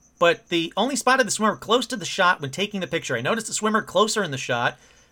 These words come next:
They had the full wetsuit and swimming cap on, and that's what I was trying to take a picture of. But I didn't spot the object further back in the water till I was looking back."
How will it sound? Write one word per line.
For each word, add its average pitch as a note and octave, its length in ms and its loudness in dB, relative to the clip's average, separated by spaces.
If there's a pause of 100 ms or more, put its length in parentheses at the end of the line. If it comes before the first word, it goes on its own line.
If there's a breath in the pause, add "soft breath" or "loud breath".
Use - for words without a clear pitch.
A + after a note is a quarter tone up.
They E3 80 4
had G3+ 140 4
the F#3+ 60 2
full B3 300 2
wetsuit A3+ 540 2
and D3 120 -6
swimming A#3+ 300 -2
cap D3+ 260 0
on, D3 220 0
and C#3+ 60 -6
that's F#3+ 180 0
what A3 80 -2
I A3 40 2
was G3 100 -4
trying F#3+ 180 -2
to E3 60 -8
take E3+ 180 -6
a C#3+ 60 -6
picture E3+ 360 -4
of. G2 200 -6
But A#2+ 120 -6
I G3 60 0
didn't D4 160 -8
spot - 260 -2
the A3+ 120 -2
object G3+ 280 -2
further A3+ 280 2
back A#3 260 4
in F#3 60 -4
the D#3 80 -2
water C#3 360 2 (320 soft breath)
till G#3 200 0
I - 20 4
was E3+ 140 0
looking F3 400 -2
back." A#2 360 0